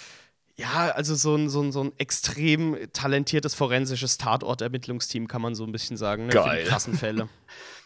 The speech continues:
Speaker 1: So ein
Speaker 2: Das ist,
Speaker 1: bisschen,
Speaker 2: äh,
Speaker 1: ja.
Speaker 2: C S I Miami im Kalixis-Sektor. Die sind super, äh, krasse Ermittler.
Speaker 1: Genau, und dann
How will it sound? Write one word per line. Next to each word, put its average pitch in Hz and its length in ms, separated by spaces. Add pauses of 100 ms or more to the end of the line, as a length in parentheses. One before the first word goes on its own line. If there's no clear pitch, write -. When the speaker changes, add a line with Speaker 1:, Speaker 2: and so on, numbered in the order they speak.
Speaker 1:
So 143 140
ein 135 120
Speaker 2:
Das - 20
ist, 127 200
Speaker 1:
bisschen, 123 260
Speaker 2:
äh, 117 40
Speaker 1:
ja. 135 220
Speaker 2:
C 135 440
S 117 160
I 113 180
Miami 107 520
im 101 120
Kalixis-Sektor. 95 920 (200)
Die 98 100
sind 95 240
super, 87 1040
äh, 80 60
krasse 98 360
Ermittler. 87 340 (1400)
Speaker 1:
Genau, 180 280
und 156 260
dann 240 280